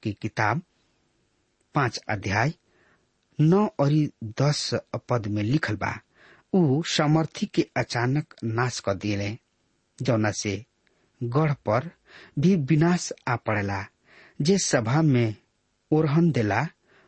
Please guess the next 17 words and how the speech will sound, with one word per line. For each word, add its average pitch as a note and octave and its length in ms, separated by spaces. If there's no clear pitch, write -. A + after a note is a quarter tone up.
ओकरा G#3 320
से A2+ 340
उ A#2+ 80
बैर C#3 460
रखेलन, G2+ 460
और A2 120
जे A2+ 300
खराब A#2+ 340
बात A2 380
बोलेला, A#2+ 600
ओकरा F3 340
से, A#2+ 380
ए, A2 100
घृणा D3 440
करलन।" G2 500
हाँ, G2 240
श्रोता, - 440